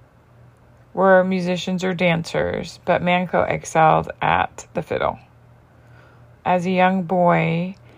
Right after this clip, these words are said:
he was exposed to traditional mountain music through community dances and other gatherings. His greatest influence was J D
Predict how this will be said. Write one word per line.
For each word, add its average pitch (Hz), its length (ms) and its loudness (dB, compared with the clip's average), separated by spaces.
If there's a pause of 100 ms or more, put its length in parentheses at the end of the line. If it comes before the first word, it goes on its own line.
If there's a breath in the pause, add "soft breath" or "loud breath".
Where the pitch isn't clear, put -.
(160 soft breath)
he 190 160 -2
was 180 160 -2
exposed 175 500 0
to 175 100 -4
traditional 185 520 -2
mountain 180 320 0
music 170 380 -2
through 170 200 -6
community 170 540 -2
dances 175 540 0
and 147 140 -4
other 170 440 0
gatherings. 165 880 0 (460 loud breath)
His 170 180 -6
greatest 175 360 0
influence 165 580 -4
was 156 360 -4 (120)
J 165 260 -2
D 160 540 -4